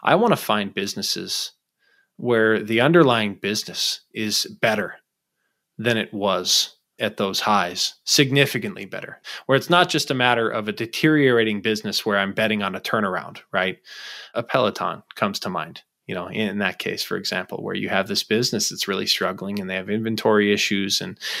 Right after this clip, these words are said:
they're marking down their products and they're trying all these things to turn things around. News that came out today that they're trying to sell fifteen to twenty percent of the business to shore up their balance sheet because they're burning so much cash. And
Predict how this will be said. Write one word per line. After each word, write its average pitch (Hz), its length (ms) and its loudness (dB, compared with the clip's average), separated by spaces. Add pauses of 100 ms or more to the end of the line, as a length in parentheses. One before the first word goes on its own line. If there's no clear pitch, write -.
(100)
they're 98 120 -2
marking 107 420 2
down 110 260 0
their 104 140 0
products 107 580 0
and 95 80 -4
they're 92 80 -2
trying 127 300 4
all 123 140 6
these 117 180 2
things 113 220 -4
to 104 80 -8
turn 117 200 -2
things 107 200 -2
around. 110 320 2
News 110 220 2
that - 180 -8
came 113 180 0
out 110 140 0
today 107 300 0
that 107 200 -4
they're 101 140 -4
trying 110 320 2
to 101 40 0
sell 110 280 2
fifteen 110 340 -4
to 101 80 -2
twenty 104 240 0
percent 104 280 -4
of 95 60 -4
the 95 60 -10
business 110 400 0
to 104 60 -6
shore 110 200 0
up 104 120 2
their 95 100 0
balance 127 320 2
sheet 110 160 -2
because 104 160 -8
they're 95 100 -6
burning 98 240 -6
so - 120 -6
much 92 200 -6
cash. 160 400 2
And 87 140 -16